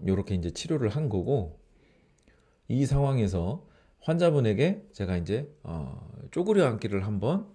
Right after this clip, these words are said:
예, 해보십시다라고 해서 이제 쪼그려 앉기를 이제 해보시는 장면입니다. 페인이 완벽하게 사라진 건 아니에요.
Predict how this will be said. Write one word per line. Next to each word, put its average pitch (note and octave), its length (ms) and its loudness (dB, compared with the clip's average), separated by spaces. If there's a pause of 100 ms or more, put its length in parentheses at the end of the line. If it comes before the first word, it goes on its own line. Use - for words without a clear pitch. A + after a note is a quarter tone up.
(120)
예, D#2 320 -8 (840)
해보십시다라고 F#2+ 1120 -2
해서 F#2 420 -4
이제 A2 200 -2
쪼그려 G3+ 360 2
앉기를 A2+ 540 -2 (120)
이제 F2+ 360 -4
해보시는 A#2+ 680 0
장면입니다. F2 720 -2 (2750)
페인이 B3+ 300 4
완벽하게 D3+ 640 4
사라진 G2 380 0
건 D#2+ 140 -6
아니에요. D#2 500 -6